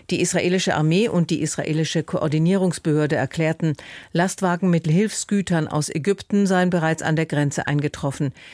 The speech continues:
Sie würden von Sicherheitskräften inspiziert. Israel hatte den Übergang am Sonntag geschlossen, nachdem er von Raketen beschossen worden war. Zu dem Angriff, bei dem vier israelische Soldaten getötet wurden,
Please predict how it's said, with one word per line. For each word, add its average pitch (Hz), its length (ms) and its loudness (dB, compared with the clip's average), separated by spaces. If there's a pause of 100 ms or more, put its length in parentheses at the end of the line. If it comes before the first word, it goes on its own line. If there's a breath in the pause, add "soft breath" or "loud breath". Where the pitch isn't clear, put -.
(140 loud breath)
Sie 160 180 -2
würden 156 240 2
von 151 180 0
Sicherheitskräften 147 1040 -2
inspiziert. 151 920 -2 (840 loud breath)
Israel 202 480 2
hatte 208 220 0
den 185 180 2
Übergang 170 520 0
am 151 120 2
Sonntag 156 460 0
geschlossen, 160 600 0 (320 loud breath)
nachdem 160 380 0
er 151 240 0
von 156 220 -2
Raketen 156 480 -2
beschossen 139 420 -2
worden 143 280 -2
war. 139 220 -2 (480)
Zu 170 120 -4
dem 143 180 -2
Angriff, 170 420 0
bei 160 140 2
dem 156 220 0
vier 185 260 0
israelische 160 640 -2
Soldaten 151 500 0
getötet 165 640 -2
wurden, 156 300 2